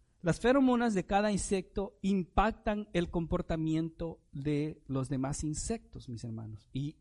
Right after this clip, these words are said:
esas feromonas aseguran la supervivencia de la colonia. Cuando una hormiga, por ejemplo, encuentra comida, usa ella sus feromonas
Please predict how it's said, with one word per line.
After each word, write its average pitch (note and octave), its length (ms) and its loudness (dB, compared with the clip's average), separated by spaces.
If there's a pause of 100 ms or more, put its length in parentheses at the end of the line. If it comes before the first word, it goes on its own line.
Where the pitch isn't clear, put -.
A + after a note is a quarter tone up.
esas A3+ 420 0
feromonas F3 560 -2
aseguran D#3+ 800 -4
la C3 200 -4
supervivencia C3+ 1120 -4
de A#2+ 140 -4
la A#2 120 -6
colonia. E3 480 -6 (880)
Cuando F#3 280 8
una D4+ 340 6
hormiga, F3+ 540 4
por D3+ 220 -2
ejemplo, C3 600 -4 (720)
encuentra G3 640 2
comida, C#3 560 0 (1400)
usa G3 480 6
ella F#3+ 340 0
sus - 420 -2 (520)
feromonas F#3+ 800 0